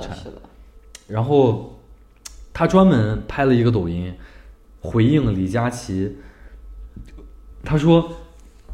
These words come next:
Speaker 1: 自己平均每台手术的收入只有五百块钱，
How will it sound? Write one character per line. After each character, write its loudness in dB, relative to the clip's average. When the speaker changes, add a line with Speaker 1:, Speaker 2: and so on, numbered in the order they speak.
Speaker 1:
自 2
己 2
平 -2
均 2
每 -2
台 0
手 -2
术 -6
的 -2
收 0
入 0
只 0
有 2
五 -2
百 2
块 -6
钱， -10